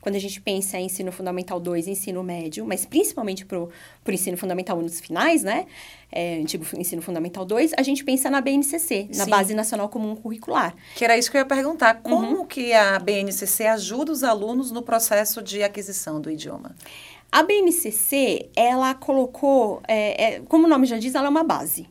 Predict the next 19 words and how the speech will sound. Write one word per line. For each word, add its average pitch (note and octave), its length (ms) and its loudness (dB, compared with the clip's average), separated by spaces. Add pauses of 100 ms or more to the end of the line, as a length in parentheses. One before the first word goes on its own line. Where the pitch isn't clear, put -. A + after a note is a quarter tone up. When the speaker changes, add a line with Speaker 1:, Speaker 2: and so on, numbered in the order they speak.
(120)
Speaker 1:
Então, A3+ 200 2
ela A#3+ 140 4
não B3+ 100 2
é A#3 60 2
um B3 80 -2
currículo. B3 500 -2 (380)
Então, A#3+ 140 8
ela B3 120 6
não D#4 140 8
vai C#4 260 6
estabelecer, G3+ 920 -2 (200)
é, - 480 -4
exatamente B3 1120 2 (160)
tudo D#4+ 240 4
que E4+ 120 0
precisa C4+ 320 -4
ser C4+ 140 -2
aprendido. C#4 640 0
Ela, G#3+ 300 2